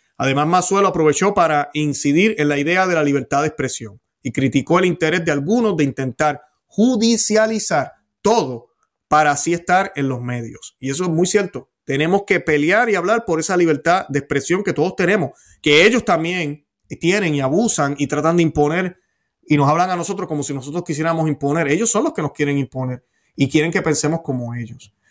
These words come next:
Ahora, yo quiero tocar brevemente por qué muchos católicos no conocen este pasaje,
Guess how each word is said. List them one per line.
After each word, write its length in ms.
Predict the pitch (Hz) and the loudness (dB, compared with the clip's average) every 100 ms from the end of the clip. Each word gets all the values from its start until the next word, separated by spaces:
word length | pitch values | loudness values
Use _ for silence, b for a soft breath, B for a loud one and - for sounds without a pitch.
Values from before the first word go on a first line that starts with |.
| b | b
Ahora, 180 | - 180 | 2 4
yo 120 | 170 | 4
quiero 200 | 175 247 | 4 2
tocar 280 | 240 233 240 | 2 2 2
brevemente 760 | 220 233 226 220 220 170 135 120 | 2 0 0 0 0 0 -6 -6
por 280 | 139 139 | -4 -4
qué 300 | - 180 202 151 | 0 2 2 0
muchos 300 | 170 180 214 | -4 -4 -2
católicos 560 | 220 220 226 175 147 | 0 2 0 0 -2
no 100 | 143 | -4
conocen 380 | 147 180 185 185 | -2 -4 -2 -4
este 220 | 156 170 | -4 -4
pasaje, 560 | 170 151 - 117 127 | -2 -4 -6 -8 -10